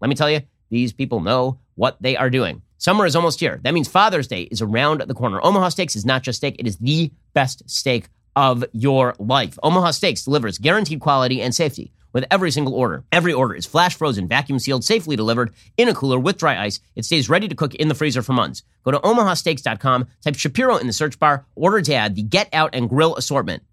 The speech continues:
I'll tell you what this includes. You ready for this? It includes twenty entrees he's guaranteed to love.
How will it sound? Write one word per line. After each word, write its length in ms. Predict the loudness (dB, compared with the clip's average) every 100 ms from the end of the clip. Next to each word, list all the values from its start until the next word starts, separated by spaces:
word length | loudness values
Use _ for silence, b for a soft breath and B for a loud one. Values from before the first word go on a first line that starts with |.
| -6
I'll 60 | 0
tell 120 | 2
you 60 | 2
what 100 | 0
this 140 | -2
includes. 240 | -2 -2
You 80 | -2
ready 100 | -2
for 100 | 0
this? 180 | -4 -6 _ -4
It 60 | -2
includes 280 | 0 -2 0
twenty 260 | 0 2
entrees 360 | 2 2 -2 -4
he's 100 | 0
guaranteed 320 | 0 0 -2
to 80 | -2
love. 240 | -2 -2